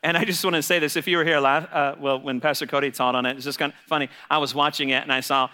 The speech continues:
he put slides up to show you all the shoes. And I thought, "What an overachiever. Give me a break, right?" I don't have any slides. I don't have any slides today, <laughs> right? But other way.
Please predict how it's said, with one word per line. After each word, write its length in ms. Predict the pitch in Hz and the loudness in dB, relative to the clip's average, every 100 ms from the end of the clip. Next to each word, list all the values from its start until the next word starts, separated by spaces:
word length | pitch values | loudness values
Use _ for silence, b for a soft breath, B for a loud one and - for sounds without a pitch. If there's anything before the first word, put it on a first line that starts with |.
| B | B
he 120 | - 175 | -8 -2
put 160 | 175 | -2
slides 440 | - 151 135 131 131 | -2 0 2 2 -2
up 140 | 127 | -4
to 60 | 135 | -4
show 160 | - | -2
you 100 | 135 | 0
all 160 | 135 123 | 2 0
the 100 | 123 | 0
shoes. 300 | - 127 123 | -4 -4 -2
And 80 | 135 | -2
I 60 | |
thought, 180 | 147 214 | -2 -2
"What 100 | 220 | -2
an 60 | 131 | -2
overachiever. 680 | 117 107 98 - 104 107 | -4 -4 -6 -8 -8 -6
Give 120 | - | -4
me 60 | 135 | -4
a 80 | 95 | -6
break, 280 | 98 101 120 | -4 -2 0
right?" 280 | 160 170 170 | 0 -2 -4
I 840 | 165 151 - - - - - - | -12 -12 -14 -14 -14 -16 -12 -2
don't 20 | |
have 160 | 147 123 | 0 0
any 100 | 113 | -2
slides. 480 | 98 - 113 110 131 | -6 -2 0 2 2
I 60 | |
don't 80 | 269 | 0
have 100 | 202 | 0
any 100 | 143 | 0
slides 500 | 117 135 117 117 113 | -4 -2 0 0 -2
today, 320 | 123 117 147 | -4 0 0
<laughs> 60 | 196 | -2
right? 240 | 135 156 - | 0 0 0
But 240 | 135 135 | -6 -4
other 200 | 147 135 | -6 -6
way. 200 | 123 123 | -6 -8